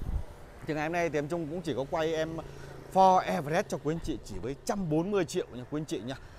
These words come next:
Bảy chỗ ngồi. Riêng xe đó anh chị mua về chạy chán bán vẫn có lời. Lên mọi vấn đề đó thì quý anh chị cũng cần phải suy nghĩ rồi. Nếu những cái dòng xe cỏ cỏ anh chị đang phải nói là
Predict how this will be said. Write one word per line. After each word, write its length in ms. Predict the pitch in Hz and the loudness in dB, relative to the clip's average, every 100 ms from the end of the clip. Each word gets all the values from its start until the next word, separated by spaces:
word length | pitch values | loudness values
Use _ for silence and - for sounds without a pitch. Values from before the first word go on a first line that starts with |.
| - - | -6 6
Bảy 200 | 247 175 | 8 8
chỗ 140 | 220 | 6
ngồi. 320 | 233 220 160 - - - - - | 8 8 8 2 -16 -20 -20 -8
Riêng 240 | 147 247 240 | 6 6 8
xe 200 | - 226 | 6 6
đó 120 | 196 | 6
anh 140 | 220 | 4
chị 160 | 214 202 | 2 2
mua 300 | 190 202 196 | 4 4 6
về 260 | 180 160 143 | 6 4 4
chạy 300 | 185 156 127 | 2 0 0
chán 300 | - 151 190 | 0 2 2
bán 200 | 175 170 | 0 0
vẫn 160 | 180 165 | -2 -2
có 100 | 190 | 4
lời. 160 | 175 147 - - | 4 4 -4 -8
Lên 220 | 139 151 | -2 -2
mọi 140 | 147 90 | -2 -4
vấn 140 | 123 | -6
đề 180 | 160 120 | -4 -4
đó 180 | 104 104 | -4 -6
thì 120 | 139 104 | -8 -8
quý 100 | 110 | -6
anh 60 | 135 | -6
chị 100 | - | -6
cũng 100 | 110 120 | -8 -6
cần 120 | 110 | -6
phải 80 | - | -6
suy 200 | - 127 | -4 -4
nghĩ 180 | 131 | -2
rồi. 80 | 160 - - - - | -4 -4 -10 -12 -4
Nếu 120 | 135 | -2
những 180 | 139 160 | -2 -2
cái 100 | 165 | -2
dòng 180 | 123 | -2
xe 140 | 101 135 | -2 -4
cỏ 140 | 117 101 | -4 -4
cỏ 180 | 113 98 | -2 -2
anh 100 | 139 | -2
chị 140 | 147 | -4
đang 160 | 120 135 | -4 -4
phải 180 | 135 95 | -6 -6
nói 120 | 127 | -4
là 200 | 151 | -4